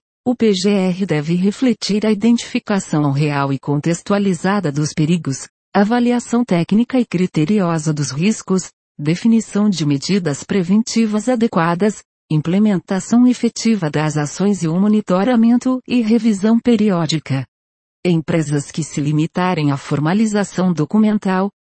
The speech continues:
sem correspondência prática, estarão expostas à caracterização de inadequação material do sistema de gestão. Responsabilidade empresarial e governança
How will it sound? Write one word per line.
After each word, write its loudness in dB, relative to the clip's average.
sem -4
correspondência 0
prática, -4
estarão 0
expostas -2
à -2
caracterização 0
de -2
inadequação 0
material 0
do -2
sistema -2
de -2
gestão. -4
Responsabilidade 0
empresarial 0
e -2
governança 0